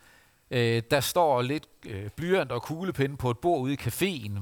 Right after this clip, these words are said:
hvor man er velkommen til at sætte sig ud ved et bord, hvis man gerne vil det. Det kan være, at nogle af jer lidt yngre,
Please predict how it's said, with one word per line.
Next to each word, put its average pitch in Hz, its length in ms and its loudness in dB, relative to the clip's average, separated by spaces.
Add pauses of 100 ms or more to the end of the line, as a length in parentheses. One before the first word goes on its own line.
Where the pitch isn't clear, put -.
hvor 110 140 -2
man 110 200 -2
er 110 80 2
velkommen 139 520 2
til 135 120 -4
at 127 60 -2
sætte - 200 -4
sig 151 120 -4
ud 165 160 -8
ved 131 100 -2
et 123 100 -4
bord, 165 320 -4
hvis - 160 -12
man 110 100 -8
gerne 117 220 -2
vil 117 140 0
det. 170 240 -2 (1200)
Det 139 100 -2
kan 127 120 0
være, 131 460 4
at 113 80 -4
nogle 135 300 -4
af 117 60 0
jer 113 100 2
lidt 135 240 2
yngre, 160 340 0